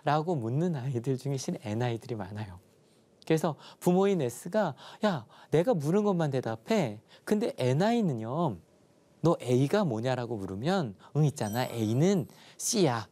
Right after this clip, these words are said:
라고 대답할 때도 있고요. A부터 Z를 전체를 다 설명하기도 하거든요. 다른 거죠. 어떤 초등학교 일 학년,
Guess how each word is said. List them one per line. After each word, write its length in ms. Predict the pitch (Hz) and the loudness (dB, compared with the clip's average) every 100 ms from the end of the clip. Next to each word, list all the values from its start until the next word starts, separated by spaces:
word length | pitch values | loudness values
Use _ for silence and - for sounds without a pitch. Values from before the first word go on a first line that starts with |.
| - | -12
라고 260 | - 113 113 | -2 -2 0
대답할 320 | 107 117 107 | -2 -2 -2
때도 240 | - 104 | -2 -2
있고요. 420 | 92 - 185 165 110 _ - - | -2 -2 0 0 -2 _ -14 0
A부터 440 | 120 135 170 196 | 4 4 2 0
Z를 380 | 196 123 - 190 | 0 -2 0 0
전체를 420 | 185 143 156 226 220 | 2 0 4 2 2
다 100 | 196 | -2
설명하기도 600 | 247 247 233 220 202 208 | 0 2 2 0 -2 -4
하거든요. 480 | 202 214 - 139 190 _ _ _ _ | -2 -4 -4 -6 -6 _ _ _ _
다른 260 | - 120 104 | -6 -4 -4
거죠. 280 | 101 - - _ _ _ _ _ | -8 -12 -14 _ _ _ _ _
어떤 340 | 117 113 170 160 | -4 0 0 0
초등학교 800 | - 240 240 226 143 117 101 101 - - | 0 2 2 2 2 4 2 -4 -20 -4
일 160 | 127 131 | 0 2
학년, 640 | 139 127 110 104 98 98 | 2 -2 -4 -4 -4 -8